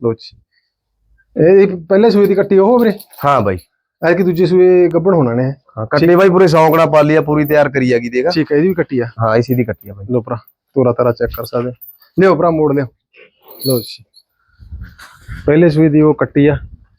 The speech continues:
Speaker 1: ਤੇ ਦੂਜੇ ਸੂਏ ਗੱਭਣ ਨਹੀਂ ਰਹੀ, ਠੀਕ ਹੈ ਨਾ। ਤੇ ਲਓ ਜੀ, ਚੈੱਕ ਕਰ ਸਕਦੇ ਹੋ ਭਰਾ।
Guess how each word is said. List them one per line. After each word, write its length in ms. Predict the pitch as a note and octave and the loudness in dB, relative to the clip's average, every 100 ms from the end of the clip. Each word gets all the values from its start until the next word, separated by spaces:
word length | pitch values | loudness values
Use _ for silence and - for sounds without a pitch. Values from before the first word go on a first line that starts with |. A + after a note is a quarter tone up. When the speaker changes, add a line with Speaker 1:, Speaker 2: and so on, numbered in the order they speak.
| - | 0
Speaker 1:
ਤੇ 380 | C3+ B2+ B2 A2+ _ _ _ _ _ _ _ _ _ - | 2 4 2 -2 _ _ _ _ _ _ _ _ _ -2
ਦੂਜੇ 300 | C3+ C3 C#3+ | -2 0 2
ਸੂਏ 280 | C3+ C#3 C#3 | 2 2 2
ਗੱਭਣ 280 | A#2+ C3 D3 | 0 0 0
ਨਹੀਂ 180 | D3 | 2
ਰਹੀ, 200 | C3+ C3 A#2+ _ _ _ | 0 -2 -6 _ _ _
ਠੀਕ 180 | - C3 | -10 -6
ਹੈ 60 | C3 | -6
ਨਾ। 80 | C3 _ _ _ _ _ - - _ - | -6 _ _ _ _ _ -20 -20 _ 0
ਤੇ 120 | C3 C3 B2+ - - - _ _ C3 | 2 4 2 0 -12 -20 _ _ -4
ਲਓ 140 | A#2+ | -4
ਜੀ, 760 | - - _ _ _ _ _ B3 - - _ _ - | -6 -16 _ _ _ _ _ -20 -20 -20 _ _ -10
ਚੈੱਕ 280 | - B2 - | -2 -2 -2
ਕਰ 120 | A2+ | -4
ਸਕਦੇ 260 | - B2 | 0 0
ਹੋ 40 | B2 | 0
ਭਰਾ। 140 | C3+ | -2